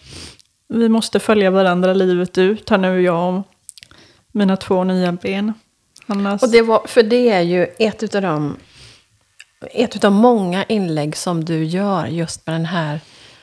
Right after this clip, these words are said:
Speaker 2: om man nu ska kalla det för galghumor eller en sån... Ja, d-, jag såg en, ett inlägg som du hade gjort på Stories,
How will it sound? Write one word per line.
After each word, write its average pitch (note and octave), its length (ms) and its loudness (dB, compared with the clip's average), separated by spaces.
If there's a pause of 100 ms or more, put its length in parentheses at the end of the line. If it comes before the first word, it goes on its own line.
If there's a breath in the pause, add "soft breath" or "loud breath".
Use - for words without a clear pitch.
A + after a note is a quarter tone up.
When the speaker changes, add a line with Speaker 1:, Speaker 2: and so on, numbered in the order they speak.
(120 soft breath)
Speaker 2:
om C#4+ 80 -2
man B3 80 2
nu F#3+ 60 0
ska F#3 80 -4
kalla E3 420 -4
det E3 60 -8
för F3+ 120 -4
galghumor D#3+ 1120 -6
eller E3+ 200 -4
en G3 100 -2
sån... D#3+ 440 -4 (1300 soft breath)
Ja, A3 140 4
d-, D#3 100 -6 (500)
jag A3 220 0
såg G#3 200 4
en, F3+ 160 2
ett - 300 0
inlägg F3 400 2
som F#3 160 0
du D#3+ 60 0
hade D#3+ 100 0
gjort D3+ 160 -4
på - 80 -6
Stories, C#3 840 -8